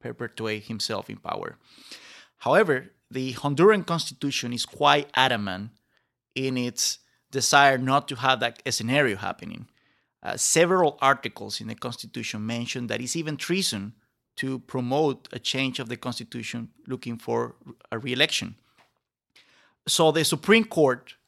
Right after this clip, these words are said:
and Congress and the Independent Electoral Tribunal in, in Honduras and the Attorney General's office declare this poll that the president was trying to hold illegal and, and ask him to stop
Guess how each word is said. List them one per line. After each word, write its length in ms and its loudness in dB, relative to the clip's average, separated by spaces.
and 180 -4
Congress 640 2
and 200 0
the 360 -4
Independent 840 2
Electoral 460 0
Tribunal 640 0
in, 480 -8
in 140 -8
Honduras 580 -6
and 140 -4
the 60 -2
Attorney 380 0
General's 360 0
office 280 -4
declare 640 2
this 240 2
poll 360 0
that 180 -6
the 80 -8
president 540 -4
was 200 -6
trying 340 -6
to 120 -14
hold 360 -6
illegal 580 -4
and, 460 0
and 240 -6
ask 300 2
him 160 -2
to 140 -10
stop 480 -2